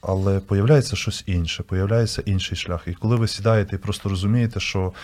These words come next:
ви паралельно будете теж щас-, щасливі,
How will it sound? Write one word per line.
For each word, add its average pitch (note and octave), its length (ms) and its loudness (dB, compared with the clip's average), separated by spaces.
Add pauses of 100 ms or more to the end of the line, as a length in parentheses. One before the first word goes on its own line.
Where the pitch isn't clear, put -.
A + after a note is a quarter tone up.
(300)
ви G#2 100 0
паралельно A2+ 680 6
будете G#2+ 440 0
теж C#3+ 220 2
щас-, - 340 -4
щасливі, D#2+ 680 -2